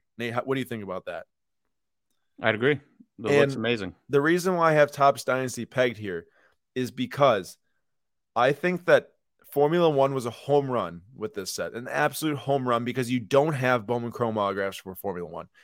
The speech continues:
Speaker 1: Sure, you have Topps Chrome sticker autographs, which sell super well too, but it just gives you only one other set to choose from for autographs. And the only set to choose from for patches, and then you have on-card patch autographs of just twenty drivers and some, uh,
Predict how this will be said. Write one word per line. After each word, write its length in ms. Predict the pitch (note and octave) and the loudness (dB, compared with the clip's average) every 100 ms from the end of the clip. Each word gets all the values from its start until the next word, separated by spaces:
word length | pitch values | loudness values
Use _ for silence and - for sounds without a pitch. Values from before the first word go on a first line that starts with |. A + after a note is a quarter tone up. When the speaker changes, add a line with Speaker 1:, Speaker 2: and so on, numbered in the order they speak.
| _ | _
Speaker 1:
Sure, 260 | - D#3+ E3+ | -2 4 6
you 120 | E3+ | 6
have 100 | D3+ | 4
Topps 320 | C#3 C3 A#2+ | 6 6 4
Chrome 260 | - A#2 G#2 | -8 -8 -8
sticker 340 | - C#3+ D3 | -4 0 4
autographs, 360 | C#3+ D3+ D3+ C3+ | 6 6 2 -2
which 180 | - | -6
sell 240 | - G#2 G2 | -2 -2 -2
super 380 | - - F3 E3 | -6 -6 -2 4
well 180 | D#3 | 4
too, 360 | D3+ C#3+ C#3+ C3+ _ _ _ _ _ | 2 -2 -2 -4 _ _ _ _ _
but 140 | E3+ E3 | 4 6
it 20 | |
just 240 | G3 D3 | 4 2
gives 260 | D#3+ E3 D3+ | 2 2 2
you 160 | E3+ D#3 | -2 0
only 260 | D3+ D3+ | -2 -2
one 320 | C3 A#2+ C#3+ D#3 | -2 0 0 4
other 240 | D3+ C#3 | 4 2
set 300 | - D#3 C#3+ | 0 -2 -2
to 80 | A2 | -6
choose 320 | - A3 A3+ | -6 -4 -4
from 240 | - B2+ | -2 -2
for 180 | A#2 C#3 - | 0 -4 0
autographs. 560 | F#3 D#3 G#2 A#2+ - _ _ _ _ _ | 0 2 2 2 0 _ _ _ _ _
And 140 | D#3+ | 0
the 80 | F#3 | 0
only 240 | F3 A#3 | 2 2
set 220 | A3 F3 C3 | 4 2 0
to 80 | |
choose 260 | A#2+ E3 D#3 | -4 -4 -2
from 140 | C3+ | -6
for 120 | A#2+ A2+ | -8 -2
patches, 600 | D3+ G3+ - G2 G#2+ - _ _ _ _ _ _ _ - | 2 2 2 -6 -8 -14 _ _ _ _ _ _ _ -6
and 120 | C#3 | -2
then 120 | F3+ | 2
you 60 | F3 | 4
have 80 | |
on-card 340 | C#3+ D3+ D#3+ D3 | 6 4 4 6
patch 160 | C#3+ | 6
autographs 400 | D3 E3+ C#3+ B2 | 4 4 2 2
of 80 | B2+ | -2
just 240 | C3 B2 - | -4 -6 -10
twenty 300 | C3+ D3+ C3+ | -8 -6 -6
drivers 500 | G#2 G#2+ D3+ B2 G#2+ | -4 0 2 0 -4
and 120 | G#2 | -10
some, 240 | - A#2 | -8 -4
uh, 260 | A2 G#2 | -2 -4